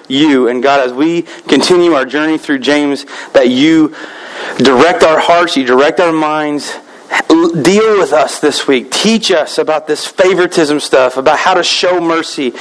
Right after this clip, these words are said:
to people that don't deserve it. To give because we've been given to.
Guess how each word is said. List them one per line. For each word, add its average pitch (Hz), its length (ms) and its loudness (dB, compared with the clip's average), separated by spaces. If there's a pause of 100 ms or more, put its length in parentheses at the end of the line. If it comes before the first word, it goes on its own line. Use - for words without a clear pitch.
(200)
to 160 100 2
people 180 340 2
that 123 340 0
don't 170 420 2 (300)
deserve 143 480 4
it. - 180 -12 (2500)
To 120 200 4
give 123 760 2
because 117 300 4
we've 127 200 2
been 123 200 2
given 113 300 0
to. 98 340 -2